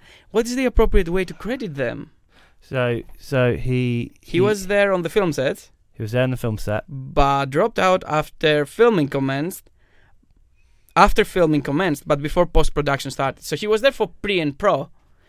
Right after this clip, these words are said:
Speaker 1: He wasn't there po-, for post-production.
Speaker 2: So he wasn't there for post-production?
Speaker 1: Yeah.
Speaker 2: So he still directed the film then?
Speaker 1: Yeah.
Speaker 2: So he still would be director. The question would be, did you get a replacement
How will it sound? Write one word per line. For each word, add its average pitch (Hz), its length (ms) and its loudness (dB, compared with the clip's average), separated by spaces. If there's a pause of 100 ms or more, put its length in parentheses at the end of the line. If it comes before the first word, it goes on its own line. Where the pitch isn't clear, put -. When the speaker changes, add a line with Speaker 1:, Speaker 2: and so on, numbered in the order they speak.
(160)
Speaker 1:
He 175 140 0
wasn't 196 220 0
there 180 100 0
po-, - 220 4
for - 180 -6
post-production. 117 840 0 (580)
Speaker 2:
So - 120 -4
he 139 40 0
wasn't 170 220 0
there 156 80 0
for - 100 -12
post-production? - 680 -6 (100)
Speaker 1:
Yeah. 131 280 -4 (160)
Speaker 2:
So 156 160 4
he 160 160 2
still 202 240 -4
directed 131 600 -4
the 107 80 -14
film 117 240 -6
then? 95 260 -12
Speaker 1:
Yeah. 151 500 -4 (140)
Speaker 2:
So 127 160 -2
he 127 140 0
still 143 240 0
would 131 80 0
be 120 100 -4
director. 113 500 -6
The 127 120 -6
question 151 420 -2
would 123 180 -6
be, 113 380 0 (480)
did 123 220 -4
you 117 80 -2
get 110 280 -2
a 110 60 -2
replacement 110 680 -4